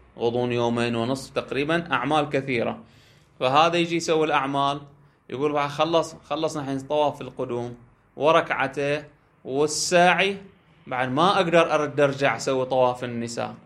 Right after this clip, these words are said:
أرجع أريح." فقد يرجع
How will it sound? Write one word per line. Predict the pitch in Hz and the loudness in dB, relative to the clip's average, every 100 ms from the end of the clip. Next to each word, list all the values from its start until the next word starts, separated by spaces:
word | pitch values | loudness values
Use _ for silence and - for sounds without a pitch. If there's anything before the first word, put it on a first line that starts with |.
| - | -6
أرجع | 135 131 135 127 | -4 0 4 6
أريح." | 135 113 104 - - _ _ _ _ _ _ _ - | 4 0 -4 -10 -18 _ _ _ _ _ _ _ -10
فقد | 151 170 151 | 0 2 4
يرجع | 170 170 143 165 175 | 2 2 2 2 2